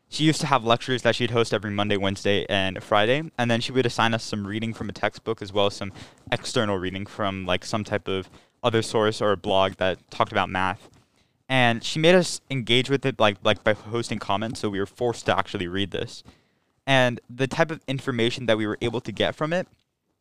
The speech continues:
was something that I've never been able to see before in math. It was a new application of concepts to a theoretical space.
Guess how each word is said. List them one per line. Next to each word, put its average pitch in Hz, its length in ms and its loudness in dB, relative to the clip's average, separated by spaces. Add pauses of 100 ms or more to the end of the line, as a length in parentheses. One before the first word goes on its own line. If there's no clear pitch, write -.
(260)
was 139 160 -2
something 156 400 2
that 127 260 4 (300)
I've 123 100 2
never 123 240 4
been 113 160 0
able 107 220 2
to 107 100 -8
see 120 220 -4
before 95 360 -2
in 90 120 -6
math. 90 400 -2 (400)
It 123 160 0
was 120 520 2
a 117 260 4
new 123 280 -2
application 113 960 -2 (420)
of 104 520 4 (140)
concepts - 800 0 (440)
to 185 320 4
a 131 80 6
theoretical 104 560 2
space. - 480 -6